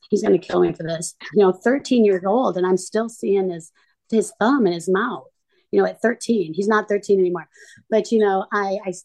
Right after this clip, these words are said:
I still would see him. So he still, he still has this addiction. But my, his younger brother, when he came to me and he said, "I don't, I don't wanna suck my finger anymore." And I was like, "Okay, great.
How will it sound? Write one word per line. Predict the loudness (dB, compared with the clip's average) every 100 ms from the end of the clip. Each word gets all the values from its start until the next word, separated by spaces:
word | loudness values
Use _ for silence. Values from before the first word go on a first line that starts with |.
| -4
I | -4
still | -4 -2 0 0 -2
would | -4 -8
see | -4 -2 0
him. | -2 -4
So | -4
he | -4
still, | -4 -2 -2 -2 -6
he | -10 -10
still | -10 -16 -2 0 2 0
has | -2 -4
this | -6
addiction. | -10 -4 -4 -2 -6 -8 -14 -16 _ _ _ -20 _
But | 0
my, | 2 2
his | 0 0
younger | 2 2 2
brother, | 0 -2 -2 -4 -6 -12 _ _ _ _
when | 2 2
he | 2 -2 0
came | 2 2
to | 2
me | 0 0
and |
he | 0
said, | -4 -2 -2
"I | 0
don't, | -4 -4 -6
I |
don't | -4
wanna | -2 -4
suck | -4 -6 -6
my | -8 -2
finger | 0 0 -2
anymore." | -14 -20 -20 -18 -18 -20 _ _ _ _ _ _ 2
And | 4 4
I |
was | 0 -2
like, | -4
"Okay, | -2 -4 -4
great. | -2 -2 -2 -8